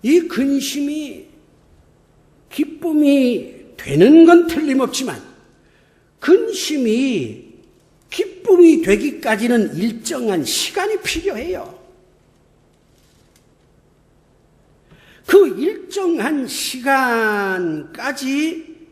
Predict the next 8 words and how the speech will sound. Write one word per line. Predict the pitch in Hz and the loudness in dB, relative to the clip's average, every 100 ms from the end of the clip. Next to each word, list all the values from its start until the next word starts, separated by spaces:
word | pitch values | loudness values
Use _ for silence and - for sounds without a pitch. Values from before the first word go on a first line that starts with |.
| _ | _
기다릴 | - 131 120 107 101 107 | -20 -18 -16 -16 -18 -20
줄 | - 110 | -20 -18
알아야 | 120 113 113 120 | -18 -18 -18 -20
돼요. | - - 123 - - _ _ _ _ _ _ _ _ _ | -18 -16 -16 -18 -20 _ _ _ _ _ _ _ _ _
인내할 | 131 208 247 254 240 220 196 143 143 - | -8 -4 -4 -4 -6 -6 -8 -12 -16 -18
줄 | 127 165 | -16 -14
알아야 | - 101 95 160 | -14 -16 -4 -2
합니다. | 190 - - | -2 -4 -14